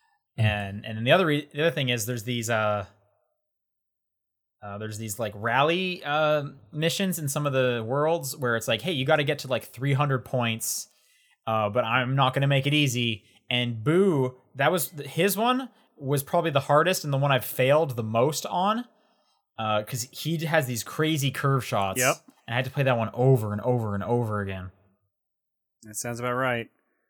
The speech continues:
Speaker 3: Uh,
Speaker 2: Who were the other ones?
Speaker 3: Rosalina and apparently Bowser Junior. Apparently, I've seen a
Speaker 2: I
Speaker 3: lot
Speaker 2: hear
Speaker 3: of
Speaker 2: Bowser
Speaker 3: people
Speaker 2: Junior has,
Speaker 3: super
Speaker 2: like,
Speaker 3: angry.
Speaker 2: crazy reach.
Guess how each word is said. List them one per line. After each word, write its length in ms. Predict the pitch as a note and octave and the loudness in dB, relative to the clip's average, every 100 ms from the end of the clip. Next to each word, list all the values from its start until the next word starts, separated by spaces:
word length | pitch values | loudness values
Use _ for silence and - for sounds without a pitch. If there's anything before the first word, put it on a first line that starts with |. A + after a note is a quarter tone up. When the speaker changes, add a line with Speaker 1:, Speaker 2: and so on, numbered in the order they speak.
| _ _ _ _ _ _ _ | _ _ _ _ _ _ _
Speaker 3:
Uh, 500 | D#3 D3 D3+ D3+ D#3 | 4 6 6 8 6
Speaker 2:
Who 140 | D3+ D3+ | 4 2
were 80 | D3+ | 6
the 100 | C3+ | 6
other 140 | D3+ | 6
ones? 240 | A#2 G#2+ D3+ | 4 2 4
Speaker 3:
Rosalina 720 | F3 E3 F3+ G#3 G#3 G3+ F#3 | 4 4 2 2 4 4 4
and 160 | F3 | 0
apparently 420 | D#3+ F3+ G3+ A3 | 0 2 2 2
Bowser 460 | G3 E3 E3+ F3 E3 | 2 4 4 2 0
Junior. 580 | C#3 C#3+ D#3+ A#2 F#2+ G2+ - _ _ _ _ _ _ _ _ | 0 0 0 -2 -6 -10 -20 _ _ _ _ _ _ _ _
Apparently, 280 | C#3 D3+ D3 | 0 4 6
I've 160 | C#3+ C#3 | 4 4
seen 140 | D#3 | 2
a 40 | C#3+ | 6
Speaker 2:
I 40 | |
Speaker 3:
lot 60 | C#3+ | 8
Speaker 2:
hear 60 | |
Speaker 3:
of 40 | C#3+ | 8
Speaker 2:
Bowser 120 | E3+ | 8
Speaker 3:
people 120 | F3+ C3 | 6 6
Speaker 2:
Junior 220 | C#3+ D#3 | 6 6
has, 80 | D3 | 4
Speaker 3:
super 40 | C3+ | 4
Speaker 2:
like, 100 | A2+ | 0
Speaker 3:
angry. 100 | G2+ | 0
Speaker 2:
crazy 300 | C3+ C3 A#2 | 0 0 -2
reach. 460 | A2+ G#2+ - - | -2 -4 -8 -10